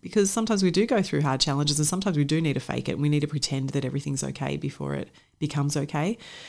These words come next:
So it used to be that, and I heard it only a couple of weeks ago where someone said, "Oh, that's my, my little saying. That's what I live by now."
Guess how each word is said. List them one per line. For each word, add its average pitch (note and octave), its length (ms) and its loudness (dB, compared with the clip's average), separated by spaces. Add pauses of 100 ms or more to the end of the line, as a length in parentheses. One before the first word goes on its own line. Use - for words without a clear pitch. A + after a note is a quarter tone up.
(200)
So F3 180 4
it D#3+ 80 2
used A#3 280 4
to G#3+ 60 4
be E3 160 2
that, D#3+ 300 2
and D#3 260 -4
I F3 60 -4
heard G#3 260 -4
it F#3 180 0
only E3 200 0
a E3 120 -2
couple - 180 -2
of D3 100 0
weeks D3+ 260 -2
ago D3 240 0
where D3 140 2
someone D#3 320 0
said, D#3+ 340 0
"Oh, C4+ 180 -2
that's - 300 -6
my, A3+ 220 -4 (120)
my A3 220 -4
little A3+ 220 2
saying. A3 460 0
That's - 300 -4
what G3 120 0
I F#3 140 2
live G3+ 280 0
by - 340 -2
now." D3 340 -2